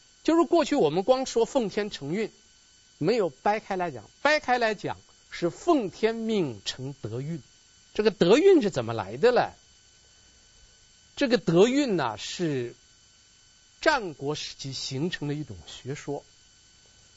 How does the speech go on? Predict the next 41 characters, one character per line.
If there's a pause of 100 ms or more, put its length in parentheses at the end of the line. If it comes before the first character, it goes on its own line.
(300)
这
个
因
为
中
国
古
代
最
早
出
现
的
哲
学
思
想
是
阴
阳， (680)
后
来
又
阴
阳
发
展
成
五
行， (360)
我
们
在
中
医
系
列
讲
过
五
行：